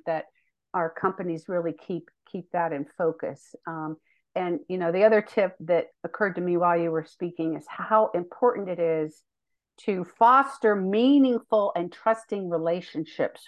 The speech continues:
for the veteran community, and frankly, for anybody, right? Especially because our, our, our society is really so fragmented. Um, and we've had a, we've, we've come through a, a difficult time. Um, and so if you can take time to get to know that veteran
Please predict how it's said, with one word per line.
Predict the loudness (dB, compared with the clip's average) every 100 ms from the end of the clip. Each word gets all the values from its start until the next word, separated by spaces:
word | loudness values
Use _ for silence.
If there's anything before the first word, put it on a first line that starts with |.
| _
for | 2 6 6 6 2 -2
the | 2
veteran | 2 0 -10
community, | -10 -8 -4 -2
and | 0
frankly, | 0 0 2 0
for | 0
anybody, | 0 0 0 -2 -6 -8 -12 -8
right? | -4 -4 -6 _ _ _ -10
Especially | 0 2 2 -2
because | 0 0 2
our, | 2
our, | 2 2 0
our | -2
society | -4 -4 2 4 4
is | 0 0
really | 0 2 -2 _ _ _
so | _ 4 4 4
fragmented. | 4 4 4 0 0 -2 -6 -8 _ _
Um, | -8 -6 -4 -4
and | -4
we've | -4 -4
had | -2 -2
a, | -4
we've, | -4 -4 -2
we've | -4
come | 2 0 2
through | 2 2
a, | 2
a | -4
difficult | -4 -4 -4 -4 -6 -8
time. | -6 -6 -10 -14 -18 _ -10
Um, | -8 -6 -6 -8 -10 _ _ _
and | -8 -6
so | 0 0
if | 2
you | -2 2
can | 4 2
take | 0 -6 -6
time | -6 -4 -2
to | 0
get | -2 -2
to | -8
know | -4 -4
that | -2 -2
veteran | -4 -4 -10